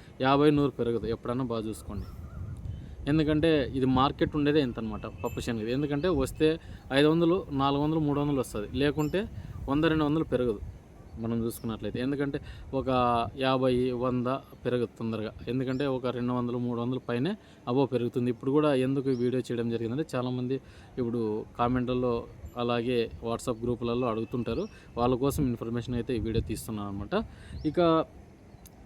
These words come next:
మేజర్ వచ్చేసి ఇప్పుడు కూడా క్రాప్ ఎంత ఉన్నదని అడగొచ్చు అనమాట. ఇవి ఎంత వేస్తారని.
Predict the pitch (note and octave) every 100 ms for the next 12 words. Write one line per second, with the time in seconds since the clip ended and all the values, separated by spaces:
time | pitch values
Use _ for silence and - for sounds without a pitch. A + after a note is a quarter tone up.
0 | - C3 C#3 E3 F#3 F#3+ - F#3 - G#3+
1 | D#3 D3 D3+ D#3 E3 - C3 C#3+ C#3+ C3
2 | C3+ B2+ B2+ B2 C#3+ B2+ A#2+ A#2+ - A2
3 | G#2 - A2+ A#2 B2 C#3+ B2+ - A#2+ A2
4 | D#3+